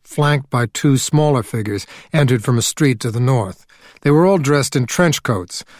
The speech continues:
The leader was black-haired, well over six feet, hugely muscled,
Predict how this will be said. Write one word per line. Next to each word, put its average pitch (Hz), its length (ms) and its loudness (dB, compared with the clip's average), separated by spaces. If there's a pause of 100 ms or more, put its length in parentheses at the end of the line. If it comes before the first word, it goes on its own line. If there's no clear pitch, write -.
The 127 100 0
leader 160 340 4
was 120 220 -2
black-haired, 131 840 0
well 170 180 2
over 139 220 2
six 139 340 -2
feet, 120 320 0
hugely 131 580 2
muscled, 120 600 -2